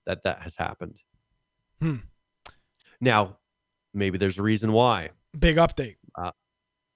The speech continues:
Speaker 1: Ark. Ark did a new announcement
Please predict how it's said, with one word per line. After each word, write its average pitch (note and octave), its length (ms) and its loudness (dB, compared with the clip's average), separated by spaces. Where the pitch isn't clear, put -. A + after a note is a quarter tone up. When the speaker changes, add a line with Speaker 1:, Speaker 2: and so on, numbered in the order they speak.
Speaker 1:
Ark. - 460 2
Ark A#2 360 0
did G#2+ 200 -2
a G#2 40 -2
new G#2+ 140 0
announcement A#2+ 560 -2